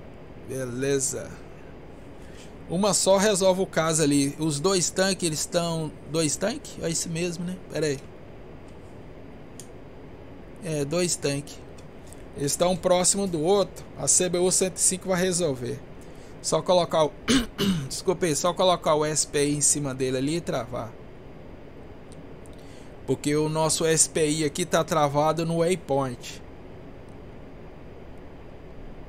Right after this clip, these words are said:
Devia ter configurado isso, viu? Tem uma configuração aqui no painel que diminui a velocidade disso aqui.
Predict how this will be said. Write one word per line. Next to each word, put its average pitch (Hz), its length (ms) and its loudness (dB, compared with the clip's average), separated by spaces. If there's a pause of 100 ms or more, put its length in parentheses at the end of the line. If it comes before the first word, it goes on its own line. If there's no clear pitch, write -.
(2250)
Devia - 200 -2
ter 135 180 -4
configurado 143 800 0
isso, 127 380 -8 (100)
viu? 139 100 -8 (1700)
Tem 175 100 4
uma 214 240 6
configuração 180 840 4
aqui 156 200 0
no 165 120 0
painel 151 440 2
que 196 140 -4
diminui 185 540 2
a 175 80 2
velocidade 165 800 0
disso 151 300 -2
aqui. 123 320 -6